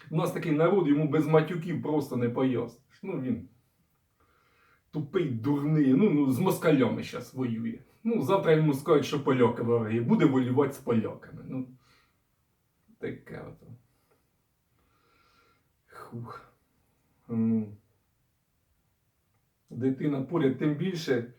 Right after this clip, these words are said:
ми колеги. Особливо не заслуговує на лайку пасіка в яру. Мені подобаються його різні експерименти.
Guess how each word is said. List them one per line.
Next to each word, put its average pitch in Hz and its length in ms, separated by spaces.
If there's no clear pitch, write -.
ми 139 400
колеги. 104 680
Особливо 165 760
не 139 160
заслуговує 139 840
на 127 140
лайку 135 440
пасіка 139 480
в 131 120
яру. 113 360
Мені 143 280
подобаються 151 600
його 123 180
різні 147 300
експерименти. 113 920